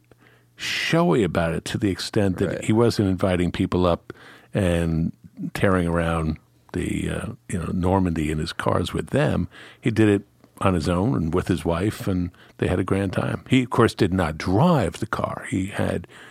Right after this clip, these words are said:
Speaker 1: his quote-unquote chauffeur,
Speaker 2: Yeah,
Speaker 1: who
Speaker 2: of course.
Speaker 1: also did other tasks around the house, drive the car.
Speaker 2: Did you, uh, how, how do you think researching somebody like this so intense and extensively for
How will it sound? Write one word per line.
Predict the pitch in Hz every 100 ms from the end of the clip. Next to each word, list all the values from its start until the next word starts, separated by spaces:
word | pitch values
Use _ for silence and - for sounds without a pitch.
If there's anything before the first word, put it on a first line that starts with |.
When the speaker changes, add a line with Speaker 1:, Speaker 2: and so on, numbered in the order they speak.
| -
Speaker 1:
his | - - - -
quote-unquote | - 92 98 98
chauffeur, | - 98 - - 135 120 -
Speaker 2:
Yeah, | 92
Speaker 1:
who | 92 85
Speaker 2:
of | -
course. | -
Speaker 1:
also | 92 - 90
did | - 85 85 - - - 143
other | 90 90 - _ _ _ _
tasks | - 95 82 - -
around | - 87
the | -
house, | 98 - -
drive | - 101
the | 98
car. | - - - _ - 98 95
Speaker 2:
Did | 104 101
you, | 107 117
uh, | 110 98 -
how, | - - - 113 117 - -
how | - - 131 156
do |
you | 165
think | - 120 117 101 - - - _ _ _ _ _ _ -
researching | 113 107 110 - 107 113 104
somebody | 98 98 98 95 98
like | 95 95 -
this | 95 -
so | - - 73 - 76 - - _ _ -
intense | - - _ - 95 82 65 -
and | -
extensively | 78 - - 78 95 82 82
for | - 60 60